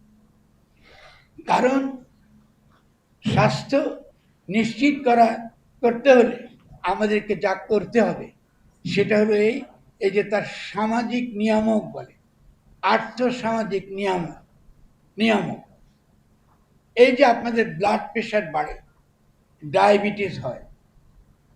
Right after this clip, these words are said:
বিভিন্ন রকম অসুখ হয়, তার কারণ কিন্তু কোনো সংক্রামক অসুখ না, আপনার কোনো স-, বীজাণু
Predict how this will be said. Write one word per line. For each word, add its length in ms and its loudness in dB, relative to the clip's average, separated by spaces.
বিভিন্ন 360 0
রকম 200 -2
অসুখ 240 -8
হয়, 160 -18
তার 220 6
কারণ 320 2
কিন্তু 260 -8
কোনো 140 -8
সংক্রামক 600 -4
অসুখ 260 -6
না, 80 -20
আপনার 280 -2
কোনো 140 -4
স-, 240 -16
বীজাণু 420 0